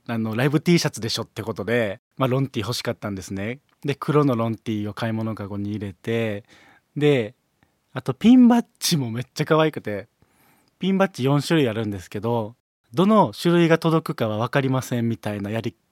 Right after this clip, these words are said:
やり方のやつで。なので、まあ、とりあえず四個買い物カゴに入れて。で、欲しい目当てのやつ二つあ-、二種類あって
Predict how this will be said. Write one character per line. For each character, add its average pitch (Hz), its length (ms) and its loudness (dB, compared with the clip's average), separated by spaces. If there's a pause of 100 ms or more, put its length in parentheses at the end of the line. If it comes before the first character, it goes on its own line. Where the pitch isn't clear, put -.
(120)
や 131 80 -4
り 117 80 -4
方 117 240 -6
の 113 280 -6
や 117 80 -4
つ 110 160 -10
で。 95 260 -10 (440)
な 156 140 2
の 131 140 2
で、 113 420 -2
ま 135 360 2
あ、 - 140 -20
と 131 100 -8
り 151 80 6
あ - 20 6
え 147 60 4
ず 135 80 -2
四 151 220 6
個 120 180 -6 (220)
買 127 120 -2
い - 20 0
物 123 200 -2
カ 117 100 -8
ゴ 107 100 -6
に 101 100 -4
入 101 60 -6
れ 101 120 -6
て。 - 180 -16 (800)
で、 143 60 0
欲 208 180 2
し 170 200 2
い 123 40 2
目 151 140 4
当 135 60 4
て - 120 -10
の 110 60 -4
や - 20 -12
つ - 120 -8
二 131 220 -4
つ - 140 -8
あ-、 92 80 -10 (180)
二 - 240 -4
種 135 140 -4
類 110 140 -4
あ 90 40 -10
っ 90 40 -14
て 101 340 -8